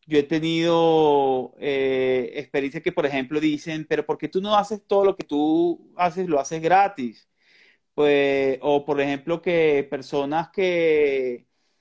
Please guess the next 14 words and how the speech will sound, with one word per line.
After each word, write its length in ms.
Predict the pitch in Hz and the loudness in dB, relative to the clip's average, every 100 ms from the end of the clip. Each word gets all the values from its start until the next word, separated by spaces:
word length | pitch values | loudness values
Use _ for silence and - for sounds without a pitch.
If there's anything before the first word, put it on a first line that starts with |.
| _ _ - | _ _ 0
que 380 | 151 147 147 143 | 4 4 4 -2
piensan 500 | 170 156 147 175 175 | -6 -6 -6 -12 -4
que 140 | 196 | -4
es 100 | 170 | -4
que, 1000 | - 185 185 180 180 170 156 143 131 - - _ _ | -4 -2 0 -2 -2 0 0 -2 -4 -14 -20 _ _
que, 280 | - 160 - _ _ _ - 147 | -6 -6 -6 _ _ _ -12 -10
o 40 | |
sea, 260 | 190 185 - | 0 0 2
que 360 | 160 156 135 - | 2 2 -2 -4
como 240 | 165 156 | -2 0
que 100 | 170 | 2
desvalorizan 640 | 156 156 147 147 151 147 202 | 4 4 4 4 2 -2 -8
un 100 | 185 | -4
poco 600 | 196 185 180 196 196 190 | -2 -2 -2 -4 -4 -8